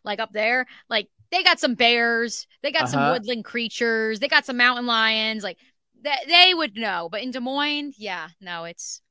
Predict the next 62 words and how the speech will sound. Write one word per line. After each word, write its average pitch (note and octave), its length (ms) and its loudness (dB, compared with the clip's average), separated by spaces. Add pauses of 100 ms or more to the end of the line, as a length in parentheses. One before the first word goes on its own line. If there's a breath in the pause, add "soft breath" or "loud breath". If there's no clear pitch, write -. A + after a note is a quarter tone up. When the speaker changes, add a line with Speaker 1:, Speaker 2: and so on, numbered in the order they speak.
(140)
Speaker 2:
I G3+ 100 4
mean, B3+ 180 6
an A#3 100 6
Speaker 1:
Yeah. A3+ 140 2
Speaker 2:
expert F#3+ 640 4 (200)
said E3+ 320 6
that C#3+ 120 -4
that D#3 240 2
was C#3 180 0
a B2+ 40 -2
mountain C#3 320 -2
lion. A2+ 500 -6
You C3 100 -12
know D3+ 60 -4
what E3 60 -2
I - 20 -4
mean? G#3+ 320 -4 (240 loud breath)
I'm C4 200 8
not C4+ 200 6
an C#3+ 140 2
expert, D3 560 -2
and D3 160 -4
I G3 100 0
could F#3+ 180 -4
look E3 160 0
at D#3+ 60 -2
Speaker 1:
They C#3 80 2
Speaker 2:
that F4+ 60 4
and G#4+ 100 6
Speaker 1:
didn't A4+ 40 2
know A4+ 40 6
Speaker 2:
tell A4+ 60 6
you A4+ 40 2
Speaker 1:
how, F#4+ 40 4
Speaker 2:
in F4 60 0
Speaker 1:
where G4 100 0
Speaker 2:
two E4 60 -2
Speaker 1:
the F4+ 40 0
ca-, - 180 -4
Speaker 2:
seconds. - 200 -4
Speaker 1:
where E4+ 80 -4
the D#4 100 -8
camera D#4+ 480 -6
level G3+ 380 -8
was F3 180 -12
at. C#3 300 -12
Like, A#3 140 -14
they C4+ 80 -8
didn't C4+ 120 -8
know C4+ 80 -6
if C4 80 -12
it C4 60 -12
was, A#3+ 100 -14
like, A#3 80 -12
a G#3+ 60 -12
bird's A#3 320 -8
eye A#3+ 220 -4
view A#3+ 340 -8
or A3+ 120 -8
if G#3 80 -14
it - 40 -20
was G3 260 -20